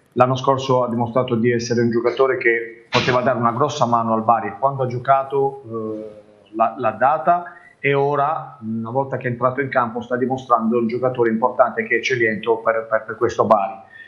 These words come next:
Eh, diciamo, ha caratteristiche un po' diverse dagli altri difensori, perché è un, eh, diciamo, un difensore rapido, eh,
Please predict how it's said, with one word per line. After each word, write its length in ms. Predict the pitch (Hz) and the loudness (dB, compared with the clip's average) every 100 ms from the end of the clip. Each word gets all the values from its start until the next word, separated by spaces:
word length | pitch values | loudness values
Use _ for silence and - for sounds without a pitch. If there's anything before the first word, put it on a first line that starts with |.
| - | -10
Eh, 480 | - 101 98 110 113 | -2 0 0 0 2
diciamo, 320 | 113 120 143 120 | 2 2 0 0
ha 80 | |
caratteristiche 640 | 131 135 131 135 135 - 120 | 0 0 0 0 -2 -2 -2
un 140 | 127 | 0
po' 100 | 135 | 2
diverse 540 | 131 131 127 123 127 113 | 2 2 0 -2 -4 -2
dagli 240 | 113 117 | -2 0
altri 340 | 120 117 123 | 0 -2 -10
difensori, 600 | 113 110 127 - 156 135 117 | -10 -8 -6 0 0 0 -2
perché 300 | 110 - 110 | -6 -4 -6
è 20 | |
un, 140 | 110 | -2
eh, 340 | 107 104 107 - _ _ _ | -2 -2 -4 -12 _ _ _
diciamo, 340 | 101 101 120 110 | -4 2 2 2
un 60 | |
difensore 460 | 110 113 113 120 110 | 2 0 0 0 2
rapido, 800 | 120 127 120 131 139 139 139 - | 2 2 0 0 0 -2 -8 -6
eh, 400 | 113 107 101 - | -2 -2 -2 -2